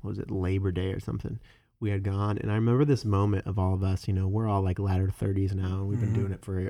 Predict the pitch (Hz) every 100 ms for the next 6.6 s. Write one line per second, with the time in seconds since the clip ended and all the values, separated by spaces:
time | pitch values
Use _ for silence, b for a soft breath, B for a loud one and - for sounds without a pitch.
0 | - - 95 95 92 92 92 90 92 95
1 | 95 - 95 92 92 92 90 b b b
2 | b - - - - - 123 _ _ _
3 | 113 104 101 98 98 95 - 107 104 110
4 | 104 107 101 95 104 - 98 90 95 -
5 | 101 104 101 101 95 98 98 107 101 104
6 | - 92 92 113 131 139